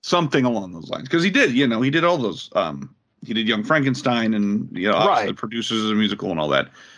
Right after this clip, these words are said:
Speaker 1: Um, so that's one example. The other one, the more famous one that I knew of, was, um, with the Fantastic Four, that Fox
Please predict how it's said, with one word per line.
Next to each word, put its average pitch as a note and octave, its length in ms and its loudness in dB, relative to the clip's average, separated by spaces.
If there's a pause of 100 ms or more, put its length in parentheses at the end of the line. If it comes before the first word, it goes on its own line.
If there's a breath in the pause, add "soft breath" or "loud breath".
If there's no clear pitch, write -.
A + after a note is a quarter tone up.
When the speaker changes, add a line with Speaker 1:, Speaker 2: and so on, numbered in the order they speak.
(280 loud breath)
Speaker 1:
Um, B2 420 4 (880)
so - 180 -2
that's E3 220 2
one D#3+ 220 2
example. A#2 420 2
The A2+ 200 0
other A#3+ 200 2
one, C3 220 2
the B2+ 80 2
more B2 160 0
famous G#3 420 0
one B2 140 0
that A2+ 120 0
I G#2+ 40 0
knew G#2 260 2
of, G2 280 0 (380 soft breath)
was, A2+ 840 0 (280)
um, G2+ 600 0 (1300)
with C3+ 140 2
the C3+ 80 2
Fantastic C3+ 500 0
Four, - 480 -4 (840)
that A2+ 200 0
Fox - 840 -4